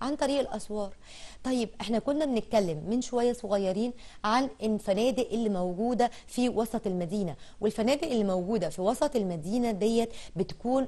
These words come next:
إحنا قلنا، بتكون بتاخد شكل رأسي، تمام؟ بتاخد شكل إيه؟ رأسي، فما بيكونش فيها أسوار محيطة بال-، بالفندق لتأمينه، محيطة للفندق بتأمينه. خلاص؟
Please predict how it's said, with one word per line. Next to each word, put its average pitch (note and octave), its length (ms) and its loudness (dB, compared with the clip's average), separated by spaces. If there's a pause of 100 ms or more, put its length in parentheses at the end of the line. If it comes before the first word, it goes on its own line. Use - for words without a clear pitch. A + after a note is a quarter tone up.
إحنا G3 220 -6
قلنا، B3 300 2
بتكون A3+ 420 -2
بتاخد A#3+ 300 -4
شكل B3 320 0
رأسي، G#3+ 400 0 (280)
تمام؟ F#3+ 340 2 (260)
بتاخد A3+ 340 0
شكل A3 260 0
إيه؟ G#3 260 2
رأسي، G#3 320 -2
فما G3 200 -2
بيكونش C4+ 460 0
فيها B3 340 4
أسوار A3+ 400 2
محيطة C4+ 760 0 (260)
بال-، G3+ 1000 4
بالفندق G3 840 2 (180)
لتأمينه، A#3 600 4 (240)
محيطة B3 340 4
للفندق A3+ 500 4
بتأمينه. G#3+ 960 2 (240)
خلاص؟ A#3 280 6